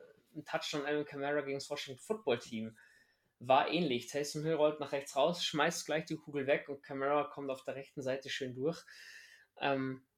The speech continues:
sch-, auch da wieder eigentlich schönes und einfaches Playcall. Kamara in Fahrt gebracht und Kamara in Fahrt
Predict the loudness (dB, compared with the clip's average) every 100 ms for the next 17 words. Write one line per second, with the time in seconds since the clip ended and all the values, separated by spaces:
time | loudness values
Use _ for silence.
0 | _ -10 -6 4 4 6 6 6 4 0
1 | 0 -4 -8 -8 -8 -4 -2 -2 -4 -8
2 | -8 -8 -4 -4 -2 -4 -4 -8 -4 0
3 | 0 -2 -4 -4 -4 -10 _ -4 -2 2
4 | 6 6 6 2 -4 _ -2 0 0 -2
5 | 0 0 0 -2 -4 0 -2 -2 -6 -8
6 | -4 0 0 -2 -6 -4 -2 -2 -4